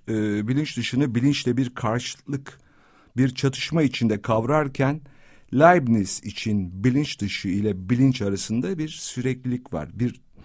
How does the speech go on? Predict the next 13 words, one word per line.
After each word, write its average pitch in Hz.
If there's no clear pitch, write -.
derecelenme 110
var. 71
Bilinçli 180
algı 165
küçük 180
algıların 127
sonsuzluğundan 147
türemiştir. -
Mutluluğu 156
ve 139
hazzı 127
formlarda 143
arıyoruz. 104